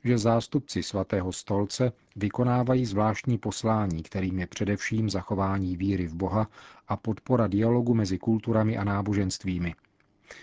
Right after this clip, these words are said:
Mise katolické církve u mezinárodního společenství a diplomatické působení Svatého stolce jsou motivovány láskou k Bohu a respektem k důstojnosti bližního.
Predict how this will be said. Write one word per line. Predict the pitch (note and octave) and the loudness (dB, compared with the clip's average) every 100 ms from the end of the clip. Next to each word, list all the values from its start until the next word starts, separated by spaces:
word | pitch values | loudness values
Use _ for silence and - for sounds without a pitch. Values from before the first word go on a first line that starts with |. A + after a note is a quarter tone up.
| - - | -8 0
Mise | A2+ - C#3 | 0 2 0
katolické | A#2+ G#2 G2 - - G2 | -2 -2 -2 -2 -2 -2
církve | - G2+ G2 - A#2+ | 0 -2 -2 0 -2
u | - | 0
mezinárodního | G2 F#2 F#2+ F#2 G2 F#2 G2 | -4 -2 0 0 -2 -2 -2
společenství | F2+ - G#2 G2 A2 G#2 - A2 A2 | -4 -2 -2 0 0 -2 -2 -2 -2
a | - | -2
diplomatické | G2 F#2 G#2 G2+ G#2 - G#2+ G2 | -4 -2 -2 -2 -4 -4 -4 -4
působení | G2+ - A2 G#2 G#2+ A2 | -6 -4 -2 0 0 -2
Svatého | - G#2 G2 G2 | -4 -4 -4 -4
stolce | - G#2+ A2 - A#2 - - - | -2 0 0 0 0 -2 -20 -16
jsou | - C3 A#2+ | -2 2 4
motivovány | A2+ B2+ B2 A#2+ B2 B2 G#2 | 2 2 2 2 2 2 2
láskou | G#2 G#2 - A#2+ | 0 -2 -2 0
k | G#2 | 0
Bohu | G2+ G#2+ A#2 - | 0 2 0 0
a | - | -2
respektem | G2+ - A#2 - A#2+ | -4 -6 -6 -2 0
k | G#2+ | 0
důstojnosti | F#2+ - G#2+ G2+ G2 - G2 | -2 -2 -2 -2 -2 -4 -2
bližního. | G2 G2 A2 A2 F2 | 0 0 0 0 -2